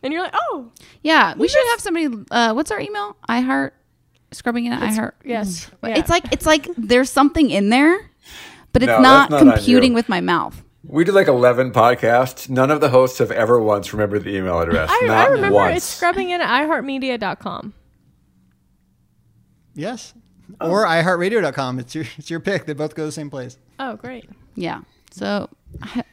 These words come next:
Speaker 2: I'm actually really interested to see if anybody emails about that.
Speaker 3: Well, speaking of emails, shall we?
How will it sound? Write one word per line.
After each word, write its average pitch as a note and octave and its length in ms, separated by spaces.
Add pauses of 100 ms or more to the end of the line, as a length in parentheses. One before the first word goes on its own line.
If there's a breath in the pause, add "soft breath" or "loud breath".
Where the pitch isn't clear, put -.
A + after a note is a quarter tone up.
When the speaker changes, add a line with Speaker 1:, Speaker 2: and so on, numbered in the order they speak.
Speaker 2:
I'm C#4 220
actually D#4 420
really F#3 460
interested E3+ 360
to E3+ 60
see E3+ 140
if E3 100
anybody D#3+ 500
emails C3+ 280
about - 220
that. - 260 (460)
Speaker 3:
Well, E3 240
speaking F#3+ 480
of A2+ 80
emails, F2+ 520
shall B2+ 240
we? F#3+ 160